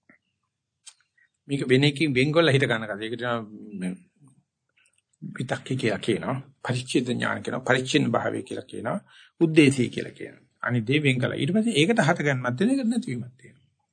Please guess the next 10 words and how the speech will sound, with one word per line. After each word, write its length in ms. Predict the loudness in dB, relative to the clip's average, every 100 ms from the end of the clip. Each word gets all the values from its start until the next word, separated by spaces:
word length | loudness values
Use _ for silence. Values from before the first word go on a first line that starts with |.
| _ _ _ _ 0
ඒ, 160 | 2
ඒ 160 | 4 4 2 -2
වෙන් 200 | 0 4
වෙලා 240 | 4 4 2
හට, 260 | 0 -2
වෙන් 160 | -2 0
වෙලා 340 | 2 4 4 4 2
යම් 180 | 0 0
නැ-, 200 | 0 -2
මතුවෙන්නේ 680 | -2 0 2 4 4 2